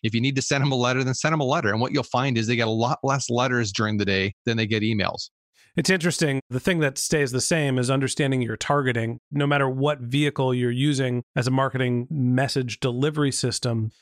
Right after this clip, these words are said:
Speaker 2: you need to make sure that you're reaching the right person. And then you get into the idea of, like, what's the competition? Everybody is moving towards these digital channels. They're getting more expensive with more competition.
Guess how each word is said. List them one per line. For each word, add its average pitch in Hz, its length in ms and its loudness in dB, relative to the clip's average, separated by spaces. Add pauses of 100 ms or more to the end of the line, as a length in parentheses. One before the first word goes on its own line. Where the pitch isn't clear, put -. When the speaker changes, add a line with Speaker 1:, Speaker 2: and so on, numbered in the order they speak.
(160)
Speaker 2:
you 165 180 4
need 175 180 2
to 170 60 4
make 151 180 4
sure 151 200 2
that 131 180 0
you're 123 160 2
reaching 123 560 2
the 117 100 0
right 113 280 0 (120)
person. - 720 -2
And 143 420 0
then 156 160 2
you 151 60 2
get 139 140 2
into 131 160 0
the 127 240 2
idea 123 340 0
of, 120 140 -8
like, 117 160 -4
what's 127 240 -4
the - 120 -8
competition? 131 840 -2 (320)
Everybody 139 380 2
is 120 120 0
moving 131 480 2
towards 135 500 0
these 120 240 0
digital 127 460 0
channels. 123 520 0
They're 123 160 -2
getting 117 360 -2
more 120 200 2
expensive 131 580 -2
with 120 160 -2
more 123 220 0
competition. 127 800 0